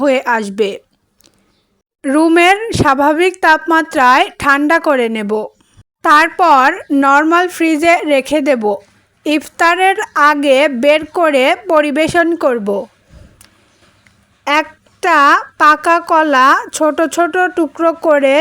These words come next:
নিয়ে নিয়েছি, সেটা দিয়ে দেব। ছয় সাতটা খেজুর বীজ ফেলে দিয়ে ছোট ছোট টুকরো করে নিয়েছি,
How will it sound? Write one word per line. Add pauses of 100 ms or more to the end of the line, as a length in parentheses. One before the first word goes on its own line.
(120)
নিয়ে
নিয়েছি, (300)
সেটা (100)
দিয়ে
দেব। (1160)
ছয় (180)
সাতটা (280)
খেজুর (380)
বীজ (200)
ফেলে (140)
দিয়ে (320)
ছোট (180)
ছোট (200)
টুকরো (140)
করে (100)
নিয়েছি,